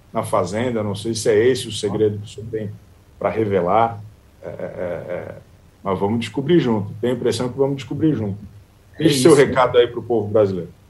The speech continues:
Speaker 2: Pô, agradecer vocês aí pelo convite. Leandro, Aline, vocês estavam bonzinhos, estavam tranquilos. Chico Barney. Dizer que toda terça e quinta estou ao vivo lá no Lavando a Roupa. Tá indo uma galera super legal. Vai o pessoal de reality, de YouTube, de T V.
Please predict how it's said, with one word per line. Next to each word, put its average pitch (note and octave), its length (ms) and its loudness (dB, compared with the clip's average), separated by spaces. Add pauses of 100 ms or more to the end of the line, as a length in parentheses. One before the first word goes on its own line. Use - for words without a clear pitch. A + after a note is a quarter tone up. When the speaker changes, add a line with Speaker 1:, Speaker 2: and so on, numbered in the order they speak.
(200)
Speaker 2:
Pô, G#3 120 4
agradecer F3+ 460 4
vocês G3+ 360 4
aí F#3 180 4
pelo F3 160 0
convite. F3 960 4 (100)
Leandro, C#3+ 600 0
Aline, D3 440 2
vocês C3+ 160 0
estavam C#3 280 -4
bonzinhos, B2+ 440 -4
estavam A#2+ 180 -6
tranquilos. A#2+ 760 -6 (320)
Chico D#3+ 420 -2
Barney. D#3+ 580 2 (240)
Dizer F3+ 240 6
que G3+ 60 4
toda G#3+ 180 4
terça G3+ 200 4
e - 40 -10
quinta G3 260 -2
estou G3 220 2
ao F#3+ 100 4
vivo E3 260 4
lá E3 140 4
no D#3+ 80 2
Lavando D#3 260 2
a C#3 60 -4
Roupa. D#3 420 2
Tá D3 160 -4
indo D3 120 -2
uma D3+ 80 -4
galera D3 260 -2
super D3 320 -6
legal. C3 420 -2
Vai B2+ 100 -4
o B2 40 -6
pessoal B2 260 -8
de B2 140 -6
reality, A#2+ 600 -6
de A#2 120 -14
YouTube, A#2 680 -8
de G#2+ 140 -12
T G#2+ 300 -6
V. B2 360 -2